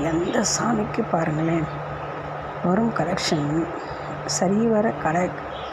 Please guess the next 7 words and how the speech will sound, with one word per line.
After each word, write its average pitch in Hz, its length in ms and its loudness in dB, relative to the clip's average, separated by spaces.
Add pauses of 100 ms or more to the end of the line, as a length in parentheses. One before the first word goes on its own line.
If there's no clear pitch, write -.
(440)
இந்த 165 160 2
கடவுளிடம் 214 640 2
போய் 202 220 2
செல்கிறதா 196 560 2
என்றே 196 280 4
நமக்கு 165 400 2
தெரியாது. 185 500 2